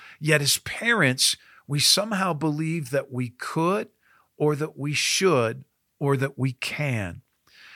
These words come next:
And we see throughout Scripture that Jesus said, "Anyone who chooses to do the will of God will find out whether my teaching comes from God or whether I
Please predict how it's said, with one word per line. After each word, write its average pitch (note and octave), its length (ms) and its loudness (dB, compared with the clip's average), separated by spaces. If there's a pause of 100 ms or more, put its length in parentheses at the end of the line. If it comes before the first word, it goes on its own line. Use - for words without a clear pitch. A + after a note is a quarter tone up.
(120)
And D3+ 180 2
we D#3 120 2
see G3+ 340 2
throughout D#3+ 420 0
Scripture - 680 -2 (320)
that D3+ 380 0
Jesus D3+ 560 0
said, C3 280 2 (100)
"Anyone F3 400 2
who D3+ 300 0
chooses A3 1000 0
to B2+ 140 -4
do B2+ 200 -2
the A#2+ 100 0
will A#2+ 260 2
of G#2 160 -4
God A2+ 380 0 (280)
will E3 120 6
find D3 340 4
out B2+ 140 2
whether B2+ 240 2
my A#2+ 160 -2
teaching A#2 440 -4
comes A#2+ 280 -2
from A2+ 260 -6
God A#2+ 340 0 (160)
or F3 160 2
whether C#3+ 400 2
I B2+ 260 0